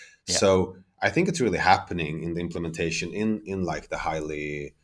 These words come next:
Speaker 2: specialized tools in some ways. However, what I think is so interesting is it's still an assistant. It's still, like, you know, even in the, in the way Adobe Firefly works, it's like,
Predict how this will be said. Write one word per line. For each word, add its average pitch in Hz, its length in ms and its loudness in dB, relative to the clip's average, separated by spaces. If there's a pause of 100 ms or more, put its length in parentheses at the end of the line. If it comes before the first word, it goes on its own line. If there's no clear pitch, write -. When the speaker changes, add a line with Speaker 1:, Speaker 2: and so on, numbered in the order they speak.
(540)
Speaker 2:
specialized 78 960 0
tools 78 580 -4
in 82 140 -6
some 80 260 -6
ways. 65 440 -4 (460)
However, - 1000 4
what 104 100 2
I 95 80 6
think 92 220 0
is 90 100 0
so 85 240 2
interesting 82 640 -2
is 80 180 -6
it's 80 200 -6
still 80 380 -2
an 78 120 -4
assistant. - 840 -6 (640)
It's 92 160 -2
still, 151 400 6
like, 82 500 0 (1400)
you 110 80 2
know, 104 120 2
even 147 300 4
in 98 160 2
the, 82 80 -4
in 95 120 -2
the 90 80 2
way 85 180 2
Adobe 82 300 -2
Firefly 104 440 0
works, 76 300 -8
it's 82 120 -8
like, 80 280 -4